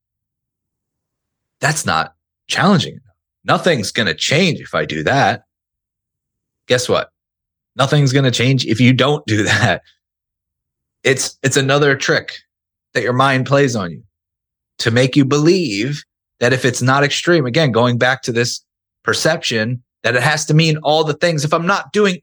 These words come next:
all the things every single day, then it's not enough. And I'm not gonna see enough progress. And then it's not gonna be worth it. These are the thoughts and stories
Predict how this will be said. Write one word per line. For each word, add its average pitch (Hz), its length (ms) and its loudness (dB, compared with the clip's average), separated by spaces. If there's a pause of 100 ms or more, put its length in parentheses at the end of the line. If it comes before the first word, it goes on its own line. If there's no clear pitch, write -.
all 185 380 4
the 170 120 -2
things 185 520 -4
every 185 260 0
single 175 400 0
day, 170 580 2 (680)
then 156 100 0
it's 156 160 0
not 175 160 2
enough. 170 580 -2 (320)
And 135 60 -4
I'm 151 80 2
not 165 140 0
gonna 175 120 0
see 170 200 2
enough 165 320 0
progress. 165 720 0 (300)
And 143 80 0
then 165 80 2
it's 156 120 -2
not 170 180 0
gonna 175 120 0
be 175 140 2
worth 175 440 2
it. - 240 -2 (1300)
These 175 340 4
are 175 120 4
the 160 120 -2
thoughts 147 460 -2
and 123 120 -4
stories - 720 0